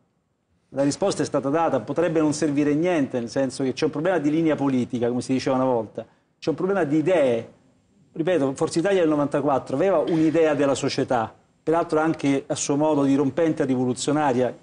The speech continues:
Nel novantaquattro Forza Italia introduce, cioè, un nuovo modello politico-culturale, non soltanto organizzativo, dà corso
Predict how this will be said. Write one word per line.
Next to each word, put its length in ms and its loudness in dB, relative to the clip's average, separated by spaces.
Nel 100 -12
novantaquattro 880 -2
Forza 260 -6
Italia 240 0
introduce, 880 2
cioè, 160 -2
un 100 0
nuovo 200 2
modello 440 2
politico-culturale, 960 0
non 100 -2
soltanto 460 -2
organizzativo, 680 -2
dà 220 -2
corso 760 0